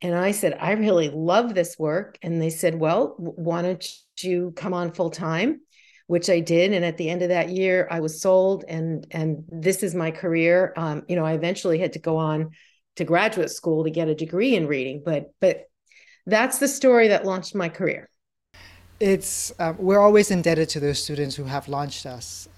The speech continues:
Speaker 2: um, who have influenced
Speaker 1: Yes.
Speaker 2: us, or have, like, helped us see in a different way. And so every one of us has one of those, and they stay with
Speaker 1: Yeah.
Speaker 2: us. Every book has a seed. What was the seed of this book?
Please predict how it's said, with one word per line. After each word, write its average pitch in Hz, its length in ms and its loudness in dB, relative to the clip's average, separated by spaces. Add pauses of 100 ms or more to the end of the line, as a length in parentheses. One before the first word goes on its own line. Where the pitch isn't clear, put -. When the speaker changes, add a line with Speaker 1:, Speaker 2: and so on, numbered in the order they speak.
Speaker 2:
um, 139 140 -16
who 143 120 -12
have 143 240 -6
influenced 160 600 4
Speaker 1:
Yes. - 20 -4
Speaker 2:
us, 143 260 0
or 156 80 -2
have, 143 240 -4
like, 139 200 -6 (340)
helped 170 220 -2
us 151 120 -4
see 180 300 0
in 165 80 0
a 156 80 -2
different 143 340 -6
way. 135 300 -4
And 131 140 -12
so 139 260 -6 (420)
every 185 240 4
one 175 180 0
of 151 120 -2
us 139 160 -4
has 135 320 -12
one 139 120 -12
of 135 80 -14
those, 139 300 -12
and 143 280 -16
they 160 120 2
stay 156 220 -2
with 147 200 -2
Speaker 1:
Yeah. 202 140 6
Speaker 2:
us. 220 180 0 (1200)
Every 233 240 6
book 285 260 2
has 202 240 0
a 160 320 0 (320)
seed. 170 600 -2
What 214 180 -4
was 269 140 -6
the 240 100 -2
seed 190 340 -2
of 143 140 -6
this 143 160 -8
book? - 240 -18